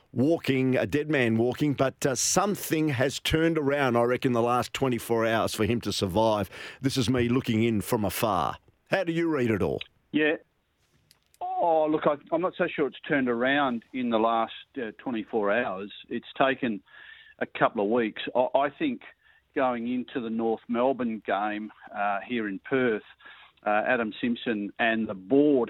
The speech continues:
Speaker 2: had made it quite clear, as I understand it, Peter, to Adam Simpson, that, uh, the North Melbourne home game, which, uh, you would have expected West Coast was going to win,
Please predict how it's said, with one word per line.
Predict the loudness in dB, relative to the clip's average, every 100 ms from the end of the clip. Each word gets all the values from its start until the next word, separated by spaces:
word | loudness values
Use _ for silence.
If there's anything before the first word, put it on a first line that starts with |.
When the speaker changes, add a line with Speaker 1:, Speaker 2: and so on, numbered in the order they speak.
| 0
Speaker 2:
had | 0 2
made | 2
it | 0 0 2
quite | 2 0 -4
clear, | -2 0 -2 -4 -12 -10
as | -2 0
I | 0
understand | -2 -2 -4 -4
it, | -4
Peter, | -4 -4 -2
to | 0 0 -2 -2
Adam | -2 -4 -4
Simpson, | -4 -2 -2 -4 -8 -20 -18 -18 -20 _ 0
that, | 0 -2 -2 2
uh, | 2 0
the | 0 2
North | 2 0 0
Melbourne | 0 0 -2 -2 0
home | 2 0
game, | 0 0 0 -4 -10 _ -14
which, | -8 -8 -8 -12 -6 -4
uh, | -2 -2 -2
you | -2
would | -2
have | -4
expected | -4 -4 -4 -4
West | -4 -4 -2
Coast | -2 -2 -6
was | -2 0
going | 0
to | -2
win, | 0 -2